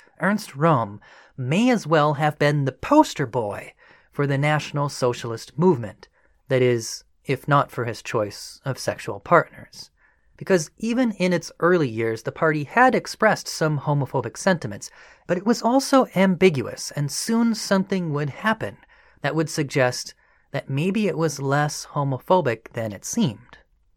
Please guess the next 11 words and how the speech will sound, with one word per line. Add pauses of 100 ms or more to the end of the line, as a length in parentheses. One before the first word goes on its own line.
(260)
In
nineteen
thirty-one, (420)
Röhm
was
dragged
through
the
mud (420)
by
opponents.